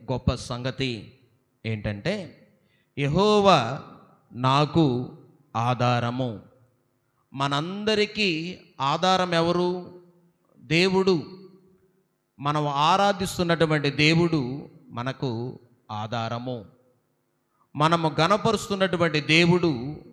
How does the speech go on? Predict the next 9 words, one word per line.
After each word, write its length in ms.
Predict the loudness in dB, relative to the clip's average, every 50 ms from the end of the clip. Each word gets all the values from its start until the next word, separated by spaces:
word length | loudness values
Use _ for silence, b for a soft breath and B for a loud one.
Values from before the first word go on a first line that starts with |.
| -20 _ _ _ -12 -8
మనకు 760 | -4 -2 -2 -2 -2 -4 -4 -4 -4 -6 -8 -10 -10 -14 -20 _ _ _ -4
ఆధారము. 800 | -2 0 0 2 2 2 2 2 0 -2 -4 -6 -8 -8 -10 -14 -20 _ _ _ _ _ _ _ _ _ _ _ _ _ _ _ _ _ _
సాధారణంగా 1040 | -12 -6 -2 -2 0 2 2 0 0 0 -2 -2 0 0 0 0 -2 -4 -8 -12 -14 -18 -20 _ _ _ _ _ _ _ _ 2
ఈ 260 | 2 2 0 2 2 2
భూమి 260 | 2 4 0 -2 -2
మీద 200 | -2 0 0 0
ఉన్నటువంటి 680 | -2 -2 -2 -4 -4 -4 -4 -4 -6 -6 -6 -6 -8
కొన్నిటిని 640 | -10 -8 -8 -8 -6 -4 -4 -4 -4 -4 -6 -8 -8 -8
మనము 720 | -8 -8 -8 -8 -6 -6 -8 -6 -8 -10 -10 -12 -14